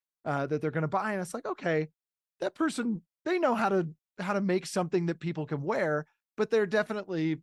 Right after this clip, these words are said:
you know, they've got this other cool thing that they're doing." And I think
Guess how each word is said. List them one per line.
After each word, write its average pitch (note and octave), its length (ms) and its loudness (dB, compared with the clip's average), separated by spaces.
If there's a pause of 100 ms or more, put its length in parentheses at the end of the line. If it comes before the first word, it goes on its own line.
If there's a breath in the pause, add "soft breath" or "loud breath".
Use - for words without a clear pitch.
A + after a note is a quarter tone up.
(100)
you F#3+ 120 -4
know, C#3+ 100 -2
they've D#3 160 0
got E3+ 180 0
this E3+ 260 -2
other F3+ 280 2
cool F3+ 400 2
thing E3 280 -2
that C#3+ 120 -4
they're C#3 120 -2
doing." C3 460 -2 (380)
And G3+ 100 -2
I A#3 80 0
think A#3 220 -2